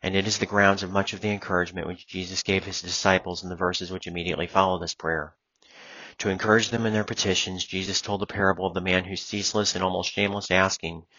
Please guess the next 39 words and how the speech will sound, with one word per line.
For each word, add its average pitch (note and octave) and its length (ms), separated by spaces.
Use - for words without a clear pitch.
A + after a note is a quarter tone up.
secured - 420
for A2 140
him G2 160
the F#2+ 140
answer G2+ 280
to - 140
his F#2 160
request F#2 460
for F2+ 80
needed F2+ 340
bread. F2+ 360
However, G2+ 500
contrary G#2 540
to G#2 100
the G2 100
grudging F#2+ 360
disposition G2 600
of F#2 80
the F#2 60
friend G2+ 320
in F#2 60
the F2+ 80
parable, F2 560
Jesus G2+ 360
implied G2 400
that F2 60
there F#2+ 160
is F#2 100
no F#2+ 160
such - 260
reluctance G2 500
to - 100
be F#2+ 100
overcome F#2+ 420
on F2+ 100
the F2 40
part F2 240
of E2+ 80
God. F2 380